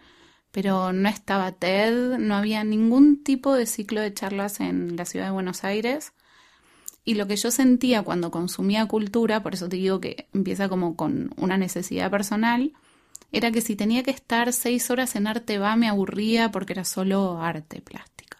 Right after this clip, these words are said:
en ese momento. Si iba a Puro Diseño, me pasaba lo mismo. Si iba a Bafisi, me pasea-, me pasaba lo mismo. Yo necesitaba un input mucho más multidisciplinario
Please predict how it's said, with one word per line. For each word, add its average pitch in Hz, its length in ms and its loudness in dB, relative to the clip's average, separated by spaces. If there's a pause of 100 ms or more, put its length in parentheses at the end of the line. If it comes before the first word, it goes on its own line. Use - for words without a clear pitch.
(140)
en 180 120 -6
ese 180 200 -10
momento. - 380 -16 (640)
Si 226 200 2
iba 208 140 4
a 202 80 0
Puro 185 220 2
Diseño, 226 720 6
me 208 140 2
pasaba 180 340 -6
lo 180 140 -4
mismo. 233 720 4
Si 190 400 0
iba 180 500 0 (340)
a 160 80 0
Bafisi, 220 680 2
me 190 160 2
pasea-, 180 420 -6
me 190 200 0
pasaba 175 320 -4
lo - 100 -4
mismo. - 360 -6
Yo 202 180 -2
necesitaba 220 1160 2 (680)
un 214 600 6
input 233 720 6
mucho 240 320 6
más 226 240 4
multidisciplinario 208 1500 2